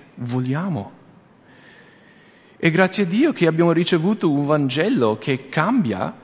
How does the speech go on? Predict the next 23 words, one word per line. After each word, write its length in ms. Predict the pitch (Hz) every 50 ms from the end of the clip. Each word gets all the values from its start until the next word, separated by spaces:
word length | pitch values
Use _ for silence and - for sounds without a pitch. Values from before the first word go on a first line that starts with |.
| - - - - 127 - - - -
<laughs> 460 | - - - - - - - - -
non 240 | - 151 170 214 220
soltanto 680 | - 202 180 156 - - 147 165 196 214 - 165 147
l'esteriore, 1300 | 131 135 151 156 - - - - - - 160 143 135 117 143 202 302 285 123 98 87 110 139 - - - - _ _ _ _ _ _ _ _ _ _ _ _ _ _ _ - - - _ - _ _ _ _ - _ _ _ _ _
ma 140 | - 151 170
il 120 | 170 175
Vangelo 380 | 165 175 170 151 170 185 190 180
che 180 | 175 - 165 -
cambia 420 | - - 165 180 202 190 185 170
anche 300 | 160 180 190 - 185 175
l'interiore, 720 | 170 170 165 165 156 - 170 190 180 170 156 143 123 117
che 160 | 113 - 143 -
cambia 420 | - - - 185 196 185 180 170
il 160 | 156 123 147
nostro 360 | 143 139 139 - - - 131
cuore. 460 | - - - 180 247 269 220 160 131 - - - - - - - _ _ - _ _ _
Perché 240 | - 170 165 - 196
noi 180 | 190 220 277 262
di 120 | 165 180
natura 640 | 175 175 170 170 - - 190 233 269 262 240 175 -
cerchiamo 760 | - - 165 160 - - - 185 202 269 277 175 151 160 156 -
cose 580 | - 165 180 202 214 190 175 185 196 214 214 - - - - - - - - -
terrestre, 600 | - 151 190 320 339 - - - - - - -